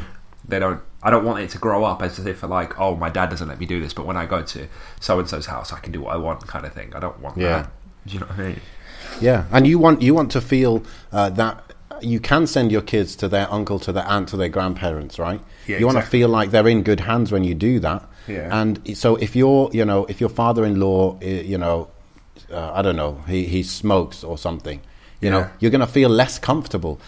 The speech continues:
Speaker 2: and that's bad for the child. The child needs to mix with as many family members as possible, really.
Speaker 1: Of course.
Speaker 2: Um, you know, th-, this, uh, newer, um, thinking that, you know, we're all individuals and we live as one unit on our own,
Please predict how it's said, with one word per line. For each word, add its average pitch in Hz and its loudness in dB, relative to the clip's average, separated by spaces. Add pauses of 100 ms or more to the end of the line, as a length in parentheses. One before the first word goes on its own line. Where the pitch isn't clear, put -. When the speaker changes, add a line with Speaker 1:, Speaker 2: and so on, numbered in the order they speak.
(140)
Speaker 2:
and 110 -2
that's 110 -2
bad 117 2
for 113 -2
the 98 0
child. 95 -2
The 95 -4
child 110 -2
needs 104 -2
to 95 -2
mix 104 -2
with 95 -2 (320)
as 90 -4
many 104 0
family 104 0
members 95 0
as 82 -4
possible, 80 -4
really. 78 -4 (120)
Speaker 1:
Of - -16
course. 160 -2
Speaker 2:
Um, 85 0
you 98 0
know, 95 4
th-, 90 -8 (240)
this, 120 2
uh, 98 2 (160)
newer, 101 4 (180)
um, 82 -4 (100)
thinking 95 -2 (140)
that, 85 -4
you 95 -6
know, 85 -2
we're 90 0
all 95 2
individuals 90 -2
and 82 -4 (220)
we 92 -2
live 92 2
as 87 -2
one 92 -2
unit 92 0
on 87 -6
our 85 -2
own, 90 0